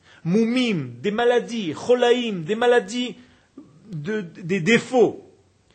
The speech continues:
nafshim veruchanim, que ce soit corporel ou spirituel, atzrichim leirape, ils sont tous obligés de se nettoyer, de se guérir. Alors ils sont tous venus se rassembler dans le grand hôpital du monde,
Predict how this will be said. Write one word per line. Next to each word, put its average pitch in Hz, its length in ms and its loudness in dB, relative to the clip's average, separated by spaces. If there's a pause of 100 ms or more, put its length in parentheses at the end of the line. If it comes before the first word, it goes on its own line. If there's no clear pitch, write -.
(200)
nafshim 240 560 -2
veruchanim, 247 640 -2
que - 60 -10
ce 190 80 -6
soit 214 260 0
corporel 233 640 4
ou 180 280 -6 (480)
spirituel, 220 760 0
atzrichim 175 500 -8
leirape, 156 440 -4 (100)
ils 156 120 -10
sont 135 200 -12 (140)
tous 320 320 6
obligés 175 500 -4
de 139 100 -10
se 135 360 -10
nettoyer, 127 580 -6
de 107 60 -16
se 107 160 -14
guérir. 87 320 -16 (640)
Alors 127 120 -4
ils 123 60 -6
sont 113 140 -14
tous 180 260 -12
venus 131 300 -12
se 135 60 -12
rassembler 113 580 -10 (320)
dans 123 80 -8
le 123 100 -4
grand 135 280 -6
hôpital 120 380 -8
du 101 140 -14
monde, 85 300 -18